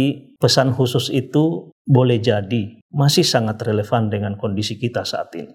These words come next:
Yang pertama adalah, "Ittaqullah haitsuma kunta." Bertakwalah kamu kepada Allah dimanapun kamu berada. Kata takwa sudah sering kita dengar. Bahkan di setiap mimbar Jumat kita sering mendengar kalimat takwa,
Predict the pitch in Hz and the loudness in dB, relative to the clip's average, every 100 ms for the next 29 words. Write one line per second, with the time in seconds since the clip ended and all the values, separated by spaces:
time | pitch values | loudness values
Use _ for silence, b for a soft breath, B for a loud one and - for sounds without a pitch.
0 | _ _ _ _ - 131 123 123 135 135 | _ _ _ _ -2 0 2 0 0 2
1 | 151 175 165 139 117 117 127 127 - - | 0 -2 -4 -4 -4 -2 -4 -6 -6 -2
2 | 147 - 147 143 120 117 123 135 139 - | -2 0 0 0 0 0 0 0 -4 -14
3 | - 160 156 135 110 104 117 107 - - | -4 -2 0 -4 -6 -6 -8 -8 -12 -18
4 | _ 135 135 - 147 - 127 113 127 127 | _ 0 0 2 0 2 0 0 -2 -2
5 | 135 135 127 113 113 113 113 147 190 - | -4 -6 -8 -6 -4 -4 -2 -2 -4 -10
6 | - 127 143 143 143 147 147 139 113 107 | -4 2 2 2 0 0 0 0 -4 -6
7 | 104 113 110 - _ - 170 156 - 156 | -10 -10 -12 -18 _ -2 0 2 0 0
8 | 170 180 156 131 143 143 139 123 110 107 | 0 2 0 2 2 0 0 -4 -4 -6
9 | 113 117 - _ 120 - 143 131 131 131 | -6 -10 -14 _ -8 0 2 2 0 0
10 | 135 139 - - 143 135 127 113 117 123 | 2 2 0 0 2 4 2 0 -4 -6
11 | 101 123 143 _ - - - 139 135 117 | -6 -8 -8 _ -6 -4 0 2 2 0
12 | 113 113 120 - 107 117 117 - 113 - | -2 -2 -2 -2 -4 -4 -8 -6 -6 -8
13 | 117 - | -14 -14